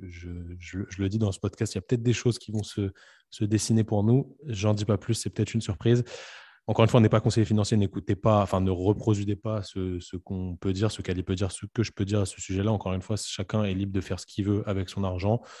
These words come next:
Euh, les cryptos, on y croit, on n'y croit pas. Les N F T, on y croit, on n'y croit pas. C'est que des choses, euh, qui sont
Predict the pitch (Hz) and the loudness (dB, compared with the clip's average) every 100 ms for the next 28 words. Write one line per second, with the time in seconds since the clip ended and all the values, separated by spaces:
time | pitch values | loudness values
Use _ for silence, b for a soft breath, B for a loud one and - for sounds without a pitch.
0 | B _ - 92 90 90 90 - 101 - | B _ -6 -2 -2 -2 -2 -4 -4 0
1 | 101 95 - 98 92 - 92 101 95 92 | 0 0 -2 -2 -2 -2 0 2 2 0
2 | 90 - 92 87 - 87 87 - 87 95 | -2 -2 -4 -4 -4 -8 -8 -8 -8 -8
3 | - 85 _ _ _ - 95 92 87 95 | -8 -14 _ _ _ -4 -2 -2 -4 -4
4 | 90 87 85 82 82 82 85 _ _ _ | -4 -6 -6 -8 -10 -12 -16 _ _ _
5 | _ - - - 95 - 101 98 | _ -20 -20 -16 -14 -8 -6 -6